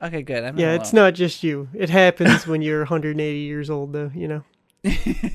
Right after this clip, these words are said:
Speaker 1: Yeah, yeah, my hundred and eighty-year-old bones. Speaking
Speaker 2: Yes.
Speaker 1: of my hundred and eighty-year-old bones, I'm, I'm sore as fuck.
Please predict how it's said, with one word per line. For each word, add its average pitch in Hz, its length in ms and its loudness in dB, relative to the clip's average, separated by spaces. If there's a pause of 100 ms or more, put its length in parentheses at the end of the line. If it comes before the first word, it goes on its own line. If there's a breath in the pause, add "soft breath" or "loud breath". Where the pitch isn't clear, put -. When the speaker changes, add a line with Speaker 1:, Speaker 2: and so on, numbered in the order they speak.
(120)
Speaker 1:
Yeah, 131 340 -2
yeah, 135 180 -12
my 120 200 -14
hundred 131 380 -10
and 127 80 -10
eighty-year-old 127 500 -8
bones. 120 520 -8 (300 loud breath)
Speaking - 240 0
Speaker 2:
Yes. 311 80 2
Speaker 1:
of 247 40 -4
my 247 120 4
hundred 226 220 0
and 208 100 -2
eighty-year-old 180 600 -2
bones, 165 480 0
I'm, 165 400 -2 (180)
I'm 151 140 -6
sore 185 380 -2
as 147 180 -8
fuck. - 420 -10